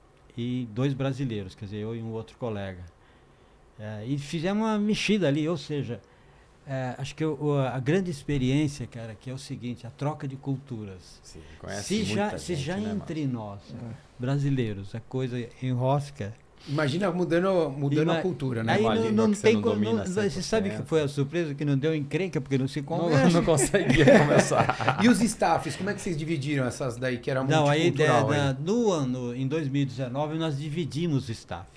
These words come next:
Speaker 1: Nós, vem am-, americanos da equipe dos brasileiros e vai os brasileiros na equipe dos americanos.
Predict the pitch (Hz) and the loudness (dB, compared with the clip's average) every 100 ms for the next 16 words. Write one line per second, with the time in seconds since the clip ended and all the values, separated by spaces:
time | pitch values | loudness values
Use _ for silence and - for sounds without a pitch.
0 | - - 120 120 - - - - 110 139 | -16 -8 -8 -8 -16 -20 -20 -12 -2 0
1 | 131 120 104 135 131 135 - 139 131 117 | 0 -2 -6 -4 -2 -4 -4 -2 -2 -4
2 | - - - - - - - - 131 127 | -8 -20 -20 -20 -20 -20 -20 -12 -10 -10
3 | - 135 110 110 110 117 123 120 120 139 | -8 -10 -8 -10 -6 -4 -2 -2 -2 -2
4 | 165 175 156 170 175 160 185 175 160 175 | -4 -6 -4 -4 -4 -6 -6 -2 -4 -4
5 | 160 170 165 180 180 190 196 143 98 95 | -6 -10 -8 -6 -6 -6 0 0 0 -6